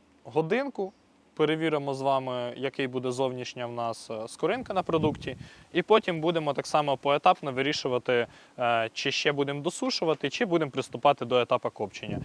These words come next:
Я думаю, загалом це займе в нас близько двох з половиною годин, е, але вже пропоную вам кожну годину перевіряти, як у нас буде змінюватися зовнішній вигляд.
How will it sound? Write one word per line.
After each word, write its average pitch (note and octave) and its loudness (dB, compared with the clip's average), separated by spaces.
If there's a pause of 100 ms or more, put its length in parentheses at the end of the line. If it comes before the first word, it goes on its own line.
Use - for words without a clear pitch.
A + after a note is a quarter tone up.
(240)
Я G3 2
думаю, G3 0
загалом E3 0
це D3 -4
займе D3 2
в C3 -4
нас C3+ 0
близько C3 -2
двох C3+ -2
з - -8
половиною C3+ 0
годин, F#3+ 4 (200)
е, - -4 (220)
але C3 4
вже D3 4 (260)
пропоную D#3 0
вам C3+ -2
кожну C#3+ 2
годину C#3 -2
перевіряти, B2 2
як B2 0
у B2 -6
нас A#2 -4
буде A#2 -4
змінюватися A2 -4
зовнішній A2+ -6
вигляд. F#2 -14